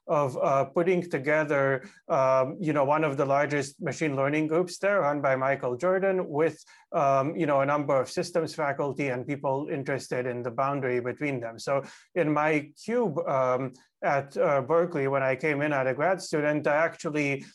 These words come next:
sat next to Percy Liang, who is now a machine learning, uh, professor at, uh, Stanford, and Lester Mackey, who also, um, uh, got a professor job at Stanford, and all kinds of other people who,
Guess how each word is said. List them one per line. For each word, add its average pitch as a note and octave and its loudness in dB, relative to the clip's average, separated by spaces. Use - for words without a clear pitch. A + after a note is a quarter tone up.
sat D#3 0
next D3 -2
to B2+ -2
Percy D#3 0
Liang, D3 -2
who D3+ -6
is B2+ -4
now C#3 0
a B2 -2
machine B2+ -4
learning, C3 -2
uh, C3+ 2
professor C#3 0
at, A#2+ -4
uh, A#2 -2
Stanford, F3+ 0
and C#3+ -4
Lester D3 0
Mackey, D3 -4
who C3 -4
also, C#3+ -2
um, C3+ 2
uh, C3 2
got C3 2
a C3 2
professor C#3 -4
job B2+ -2
at A#2+ -4
Stanford, D3+ -2
and C3+ 0
all E3 2
kinds D#3 -2
of C3 -2
other C#3 0
people B2+ -6
who, A#2+ -6